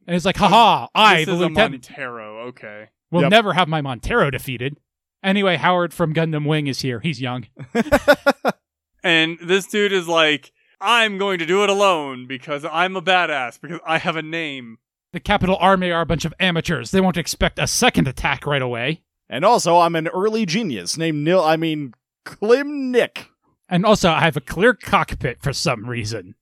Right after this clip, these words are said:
Speaker 1: And they're all looking up at space like a bunch of idiots.
Speaker 3: <laughs>
Speaker 1: So now is the perfect time to strike. You, we can get a report from the Inspector General after I rescue Miss Ida. Thanks for this cool javelin.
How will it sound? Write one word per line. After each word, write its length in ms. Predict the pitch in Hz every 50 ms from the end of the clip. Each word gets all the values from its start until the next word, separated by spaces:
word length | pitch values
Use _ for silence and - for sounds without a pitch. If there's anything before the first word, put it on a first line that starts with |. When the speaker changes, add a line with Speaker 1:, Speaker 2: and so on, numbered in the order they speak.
| _ _ _ -
Speaker 1:
And 180 | 170 160 151
they're 140 | 196 240 240
all 140 | 190 170 170
looking 240 | 170 165 - 160 160
up 120 | 180 - 175
at 120 | 156 -
space 600 | - - - - - 254 226 170 123 110 - -
like 160 | 160 139 -
a 40 | 165 135
bunch 280 | 117 160 180 165 - 190
of 120 | 175 180 - 208
idiots. 500 | 185 151 139 107 92 - _ - - - 208 208 - -
Speaker 3:
<laughs> 200 | 233 - - 226
Speaker 1:
So 140 | 190 175
now 300 | 151 175 196 170 147 143
is 80 | 147 131
the 160 | 151 - - 127
perfect 400 | - - 226 185 185 175 - -
time 240 | 208 175 147 151
to 80 | - 147
strike. 640 | - - - 185 170 156 120 120 - - - _ - _ _ _ _ _ _ _ _ -
You, 140 | 151 151 160
we 120 | 214 220 185
can 160 | - 180 180
get 140 | 190 196 185
a 80 | 180
report 380 | 180 175 - - 190 202 214 -
from 160 | - 196 175
the 100 | 170 165
Inspector 420 | 170 - - - 202 - - 180 156
General 440 | 135 143 175 185 175 175 190 - _ _ -
after 460 | 196 233 - - - - 185 170 160
I 260 | 147 143 147 147 160 170
rescue 420 | 160 175 170 147 - - - 160 135
Miss 200 | 147 147 - -
Ida. 300 | 151 147 139 131 117 120 - _ _ -
Thanks 240 | - 190 202 202 -
for 120 | - 220 220
this 180 | 226 226 -
cool 320 | - - - 240 254 247 226
javelin. 800 | 185 - 262 254 247 214 214 196 185 175 190 185 196 185 180